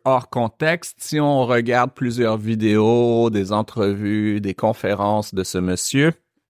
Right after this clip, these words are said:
on va avoir une meilleure vue d'ensemble. Mais tout de même, l'idée générale est que l'apprentissage d'une langue se fait avant tout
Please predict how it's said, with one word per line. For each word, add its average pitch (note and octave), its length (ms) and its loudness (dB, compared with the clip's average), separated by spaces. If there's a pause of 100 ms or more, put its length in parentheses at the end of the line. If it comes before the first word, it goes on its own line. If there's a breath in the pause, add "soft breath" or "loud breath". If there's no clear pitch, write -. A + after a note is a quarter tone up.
(200)
on A#2 120 4
va A#2+ 140 6
avoir D3 440 4
une A2+ 260 2
meilleure C#3 760 4
vue A2 320 -2
d'ensemble. F#2+ 840 -2 (720)
Mais F#3+ 260 4
tout F#3+ 180 2
de C#3+ 100 2
même, A#2+ 500 2
l'idée C#3+ 420 0
générale A#2+ 880 0
est A2 140 -2
que - 180 -2
l'apprentissage C3 1040 -2
d'une G2+ 200 2
langue G#2 260 2
se - 160 -2
fait - 320 -4
avant A#2 300 2
tout - 400 -6